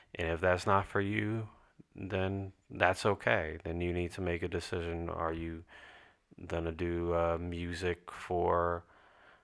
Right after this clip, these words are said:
uh, income, or are you gonna do it for ministry and have another source of income? But very few people can,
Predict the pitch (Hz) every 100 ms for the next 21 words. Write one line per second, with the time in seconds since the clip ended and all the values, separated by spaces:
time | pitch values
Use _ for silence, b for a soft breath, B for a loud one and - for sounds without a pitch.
0 | b - 92 85 - 90 87 92 90 85
1 | 85 87 87 85 82 87 85 - 90 101
2 | 90 - 80 80 78 80 82 80 82 90
3 | 87 82 - 78 78 78 80 78 78 -
4 | 80 80 82 - b b b 82 80 80
5 | 90 87 90 92 - 98 87 104 90 87
6 | - - 87 85 82